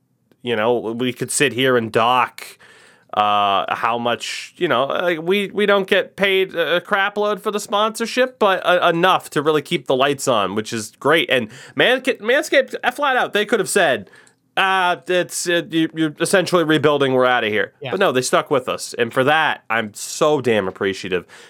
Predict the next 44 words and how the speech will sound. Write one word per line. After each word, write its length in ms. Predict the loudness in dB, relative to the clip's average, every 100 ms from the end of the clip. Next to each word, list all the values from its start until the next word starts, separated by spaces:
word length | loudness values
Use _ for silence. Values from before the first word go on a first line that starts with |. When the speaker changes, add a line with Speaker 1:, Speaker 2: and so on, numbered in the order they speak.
| -6
Speaker 1:
And 460 | -2 0 0 -4 -10
to 80 | -4
be 100 | 0
able 100 | 0
to 60 | 0
contact 540 | 0 0 0 -2 0
them 80 | -4
and 80 | -2
be 60 |
like, 80 | -2
"Hey, 120 | -2
I'm 80 | -2
doing 160 | -4 -6
this 100 | -4
charity 300 | -2 0 0
idea." 160 | 0
And 100 | 0
they're 80 | 0
like, 100 | 0
"Yeah, 160 | 0 0
hey, 120 | -2
what 120 | -4 -4
can 100 | -4
we 60 |
give 180 | -2 -2
you?" 80 | 0
"Anything 380 | 0 -2 -2 -4
you 120 | 0
want." 280 | 0 0 -4 -16 _ _ _ _ _ _ _ _
Awesome, 380 | 2 2 2 2
awesome 380 | 4 2 0 -2
company 360 | -2 -2 -2 -2
to 80 |
work 240 | 0 -2 -2
with, 280 | -4 -4 -6
and 100 | -4
I 60 |
thank 320 | -2 -2 -2 -2
them 240 | -4 -6 _
tremendously. 920 | -10 -6 -2 -2 -2 -4 -6 -8 -8 -12 -20 -20 -20 -20 -20 -20 -20 _ -2
Um, 640 | 2 4 2 0 -4 -8 -6
you 160 | -4
had 220 | -4 -6
Clappy 500 | -6 -4 -4 -6 -10